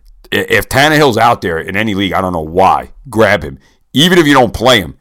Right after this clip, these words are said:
have him on your bench. If you won't, if you're not playing Tannehill, it's probably 'cause you got one of the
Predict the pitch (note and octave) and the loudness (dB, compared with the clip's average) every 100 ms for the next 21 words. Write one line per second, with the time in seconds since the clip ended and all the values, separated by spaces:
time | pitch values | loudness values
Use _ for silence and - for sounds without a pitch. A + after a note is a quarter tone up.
0 | _ - A#2 B2 A#2+ A2 F2 G2+ G2 - | _ -4 -2 0 0 -2 -2 -2 -2 -6
1 | - - F#2 G2 F2 A2 C#3+ C#3 B2+ A2+ | -16 -14 -10 -8 -8 -4 -2 -2 -2 -4
2 | D#3 D#3+ C#3+ C#3+ G#2 A2 C#3+ C#3+ F3 - | -2 0 0 -2 -2 -4 -2 -2 -4 -8
3 | _ - - C3 C3 A2 A2 F2+ G2 G#2+ | _ -18 -2 0 0 -2 -6 -6 0 0
4 | G2 - _ _ _ _ G#2+ A#2 G#2+ G2 | 0 -6 _ _ _ _ -4 -2 -2 -4